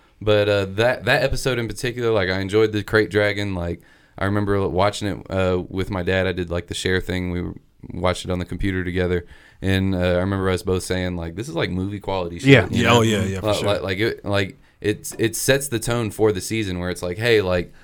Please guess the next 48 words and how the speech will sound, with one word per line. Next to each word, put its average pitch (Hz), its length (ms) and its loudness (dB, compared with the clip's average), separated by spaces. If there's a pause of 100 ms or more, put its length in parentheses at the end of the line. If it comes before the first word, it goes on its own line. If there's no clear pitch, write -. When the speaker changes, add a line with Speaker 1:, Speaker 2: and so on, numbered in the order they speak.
(200)
Speaker 1:
last 123 340 2
season, 143 440 0
like, 92 380 -2
yeah, 117 200 2
we 113 180 2
are 113 140 4
Lucasfilm 117 680 -2
and 92 160 -2
this 95 180 -4
is 92 180 -6
really 101 240 2
expensive 101 520 -2
and 104 80 -2
everything," 107 440 -2
but 90 120 -2
it's 104 100 -2
Speaker 3:
Mm-hmm. 95 100 -2
Speaker 1:
like, 90 240 -2 (320)
"No, 101 180 0
now 104 320 2
that 107 220 0
we're 101 160 0
successful, 110 560 -2
like, 87 240 -2
we're 92 180 -4
about 92 260 -2
to - 60 -14
show 87 220 -2
our 82 180 -2
ass. 80 320 -2
Like, - 180 0
Speaker 3:
Yeah. 90 160 -4 (220)
Speaker 1:
look 104 140 4
what 95 100 2
we 95 100 0
can 87 180 -4
do." 80 220 -2 (260)
Speaker 3:
Yeah. 107 160 -2
Speaker 1:
So 104 340 2
the, 101 280 -2 (120)
it, 104 260 0
it 104 120 -2
showed 117 240 0
scope. - 480 0
I 95 60 -2
really 101 280 2
enjoyed 92 320 -2
that 92 280 0